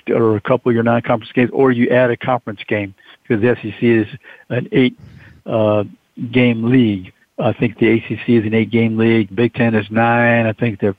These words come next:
Pac-twelve is nine. And the Big Twelve, they play all their opponents. So that's, you know, the Big Twelve is only ten teams, so they play the nine games of full schedule. So there might be some, uh, modification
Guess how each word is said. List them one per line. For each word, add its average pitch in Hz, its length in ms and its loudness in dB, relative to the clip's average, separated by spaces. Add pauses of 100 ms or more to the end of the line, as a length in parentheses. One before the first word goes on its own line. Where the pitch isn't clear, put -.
Pac-twelve 117 560 0
is 101 80 -14
nine. 113 540 0 (480)
And 113 160 -8
the 107 100 -4
Big 120 320 0
Twelve, 117 420 0
they 117 140 -2
play 113 240 -2
all 120 220 2
their 104 160 -8
opponents. 107 440 -14
So 107 60 -14
that's, 110 220 -6 (480)
you 131 280 -8
know, 113 220 0
the - 60 -10
Big 107 200 -2
Twelve 107 200 0
is 101 60 -6
only 104 160 -2
ten 113 240 -2
teams, 110 240 -4
so 113 80 -2
they 117 120 2
play 117 180 0
the 107 100 0
nine 110 340 0
games 107 360 0
of 101 100 -2
full 104 180 2
schedule. 104 540 -2 (500)
So 107 320 2
there 113 160 2
might 120 220 0
be 113 240 -2
some, 104 180 -4 (160)
uh, 107 240 -2
modification 113 880 -2